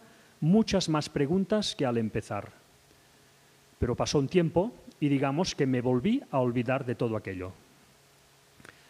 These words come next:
Acabé el instituto y empecé la carrera. Ya estoy a punto de acabarla. Pero a principios de este año volví a investigar.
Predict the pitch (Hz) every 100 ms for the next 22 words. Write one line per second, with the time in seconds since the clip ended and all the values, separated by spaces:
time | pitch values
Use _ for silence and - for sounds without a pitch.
0 | - _ _ _ - 160 165 170 233 214
1 | - 156 180 190 151 127 131 139 123 101
2 | 113 143 98 - - 131 113 - 127 127
3 | 127 120 147 127 113 104 110 104 98 -
4 | - _ _ - - _ _ 143 127 123
5 | 123 - 120 139 131 - 156 156 202 147
6 | 127 139 131 123 - 131 175 170